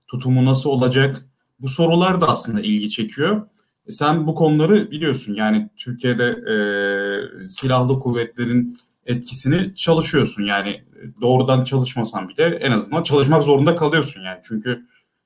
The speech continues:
yani halen, halen aslında, e, iç politikada şu an etkisi hissedilmese de dış politikada çok belirleyici bir gücü var şu an T S K'nın. Yani Hulusi Akar Dışişleri Bakanı gibi çalışıyor adeta.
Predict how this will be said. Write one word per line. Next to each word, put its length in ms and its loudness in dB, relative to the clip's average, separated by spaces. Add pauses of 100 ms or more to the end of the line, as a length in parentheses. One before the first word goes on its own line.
(100)
yani 220 -10 (120)
halen, 640 2
halen 360 0
aslında, 500 -10
e, 320 -20 (300)
iç 200 -8
politikada 420 2
şu 160 -4
an 60 -4
etkisi 340 -4
hissedilmese 640 0
de 200 2 (500)
dış 180 -8
politikada 420 0
çok 220 0
belirleyici 480 2
bir 60 -10
gücü 200 -2
var 140 2
şu 140 -10
an 120 -12
T 120 -18
S 200 -14
K'nın. 300 -20
Yani 220 -8
Hulusi 300 -10
Akar 340 -6 (400)
Dışişleri 440 2
Bakanı 320 6
gibi 220 4
çalışıyor 480 -6
adeta. 340 -8